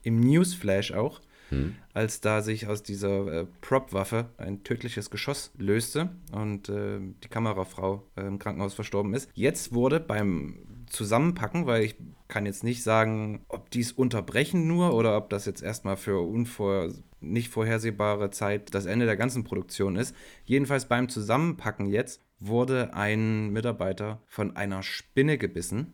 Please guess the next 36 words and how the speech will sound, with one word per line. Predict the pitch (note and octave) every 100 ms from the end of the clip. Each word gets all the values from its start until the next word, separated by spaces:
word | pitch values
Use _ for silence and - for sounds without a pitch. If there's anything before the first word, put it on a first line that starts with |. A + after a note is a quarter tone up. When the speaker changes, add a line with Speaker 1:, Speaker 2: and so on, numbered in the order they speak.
| -
Speaker 1:
und, | G2+ G2+ - F#2
äh, | G#2+ A2 A2
jetzt | G#2+ G#2+ -
liegt | A#2+ A#2+
er | A#2
im | A#2
Krankenhaus | B2+ B2 B2+ C3+
und | A2+ B2
die | G#2
Ärzte | A2+ - - B2
kämpfen | - C3+ C3+ A#2
um | B2
seinen | A2+ G#2 G2
Arm. | A2 B2+ F#2+ F2+ - -
Speaker 2:
Krass. | - E2 - - _ _
Speaker 1:
Also | - G#2+ G2+
das | G#2+ A#2
muss | A2+
irgendein | A2+ C#3+ B2+ A#2
richtig | C3+ - C3+ - _
giftiges | - C#3 - B2+ B2 - - - _ _
Mistvieh | A#2+ B2 C#3 - - G#2
sein. | F#2 F#2+ A2+ D#3 - - -
Der | A#2
kämpft | - B2 A#2+
jetzt | B2+ A#2+
um | B2+
seinen, | C#3 C#3 C3+
dass | B2 C3
er | C3+
seinen | C3+ C3+
Arm | E3 C3+
behalten | G2+ F#2+ F#2+
kann. | - F#2 F#2+ - _ - -
Also | G#2+ G#2+
diese | G#2 B2 B2+ C3